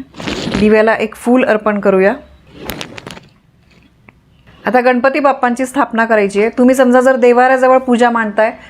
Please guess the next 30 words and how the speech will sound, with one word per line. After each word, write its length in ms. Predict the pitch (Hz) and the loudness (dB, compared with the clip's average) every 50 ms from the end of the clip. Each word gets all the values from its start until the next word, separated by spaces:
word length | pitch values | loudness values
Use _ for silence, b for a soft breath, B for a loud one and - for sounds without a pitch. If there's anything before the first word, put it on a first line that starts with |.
| B B | B B
तर 100 | - 226 | -2 0
देवाऱ्यातच 720 | 226 226 233 233 240 240 247 247 247 262 262 262 262 - - - | 2 2 2 2 2 2 2 2 2 0 0 0 -2 -12 -10 -4
गणपती 360 | 220 226 220 208 233 220 240 | -2 -2 0 0 0 0 2
बाप्पांची 460 | 226 233 220 220 - 226 220 214 233 | 0 0 -2 -2 -4 -4 -4 -2 -4
पूजा 320 | 220 233 220 214 202 220 208 | -4 -2 -2 0 0 0 0
करा 260 | 208 214 202 214 254 294 - B B B B B B B | 0 0 0 0 0 -4 -8 B B B B B B B
आणि, 360 | - 202 214 220 220 226 233 233 | -4 -2 0 0 2 2 2 2
अ, 240 | - 196 214 214 | 2 2 0 0
त्यानंतर 460 | 214 214 233 226 226 233 233 233 262 262 | 2 2 0 0 0 -2 0 0 0 0
शेजारी 380 | 262 262 233 214 220 214 226 220 | 0 0 2 2 2 2 2 0
पूजा 300 | 220 220 214 202 208 202 | -2 -2 0 2 2 2
मांडा, 220 | 202 196 196 202 202 214 | 2 0 0 0 0 0
तसं 160 | 214 214 233 | 0 -2 -2
सुद्धा 280 | 226 233 220 202 220 | -2 0 0 2 2
चालेल. 280 | 220 220 196 196 208 240 247 B B B B B | 2 2 0 0 -2 -4 -6 B B B B B
सेपरेट 400 | - - - 240 247 247 240 220 | -4 -4 -2 0 0 0 0 0
बाजूला 340 | 226 214 214 214 233 226 240 | 0 -2 0 0 0 0 0
पूजा 280 | 240 240 233 220 226 | 0 0 0 2 2
मांडायची 420 | 226 220 214 208 202 214 214 208 220 | 2 2 0 0 0 -2 -2 0 -2
आहे 160 | 208 214 226 233 | -2 -2 -2 -2
तर 80 | 247 247 | 0 0
या 160 | 240 226 220 | 2 2 2
पूजेमध्येच 600 | 220 - 233 220 214 220 220 220 226 262 262 - | 0 0 -2 -2 -2 -2 -2 0 0 0 0 0
तुम्ही 160 | 247 226 226 | -2 -2 0
गणपती 340 | 214 214 208 202 214 208 226 | 0 0 0 0 -2 -2 0
बाप्पांची 440 | 202 208 202 202 - 202 202 202 214 | 0 0 0 0 -2 -2 -2 -2 -4
पण 140 | 202 220 - | -4 -4 -4
स्थापना 360 | - - - 190 190 208 202 | -2 -2 -4 -4 -2 -4 -4
करू 180 | 185 185 180 | -4 -4 -4
शकता. 280 | 175 175 165 165 - 165 | -4 -6 -8 -8 -8 -10